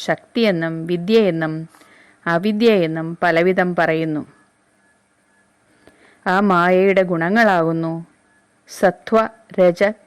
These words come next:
തമോ ഗുണങ്ങൾ. ആ ഗുണത്രയത്തോടുകൂടിയുണ്ടായ ജീവന് എത്രയോ ജന്മം കഴിഞ്ഞാലും മായാവൈഭവം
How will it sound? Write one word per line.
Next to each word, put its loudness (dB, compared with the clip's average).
തമോ 2
ഗുണങ്ങൾ. 0
ആ 0
ഗുണത്രയത്തോടുകൂടിയുണ്ടായ 2
ജീവന് -2
എത്രയോ 2
ജന്മം 2
കഴിഞ്ഞാലും 0
മായാവൈഭവം 2